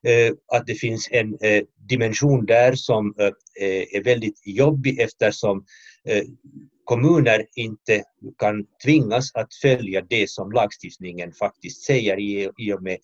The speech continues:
hur man i Sverige tolkar det kommunala självstyret. Och, eh, så har vi kunnat konstatera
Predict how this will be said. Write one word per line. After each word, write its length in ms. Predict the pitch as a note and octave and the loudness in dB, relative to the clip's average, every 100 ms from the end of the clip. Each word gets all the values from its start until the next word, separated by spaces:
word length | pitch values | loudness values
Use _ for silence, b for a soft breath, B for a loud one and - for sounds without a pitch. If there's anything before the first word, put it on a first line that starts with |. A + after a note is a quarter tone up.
| B B - | B B -2
hur 120 | C3+ | -2
man 180 | A2+ G#2+ | 0 -4
i 60 | G#2+ | -6
Sverige 360 | - A#2 G#2+ F#2+ | -2 0 2 0
tolkar 400 | G#2+ G2+ - F2 | 0 0 -2 -8
det 100 | - | -8
kommunala 520 | F#2+ F#2+ G2 F2 D#2+ _ _ - - | -12 -8 -6 -4 -6 _ _ -14 -2
självstyret. 720 | B2 C3+ - - D#3 D3+ D3 - b b b b b _ | 0 2 -2 2 4 6 4 -4 b b b b b _
Och, 300 | B2+ A#2+ - | 4 4 4
eh, 120 | A#2+ | -2
så 220 | A#2 - C3+ | -2 0 2
har 160 | C#3+ | 2
vi 120 | C#3 | 0
kunnat 280 | C3 C3+ B2+ | 0 0 2
konstatera 560 | C3 A#2+ A2+ - A2+ | 0 -2 -4 0 2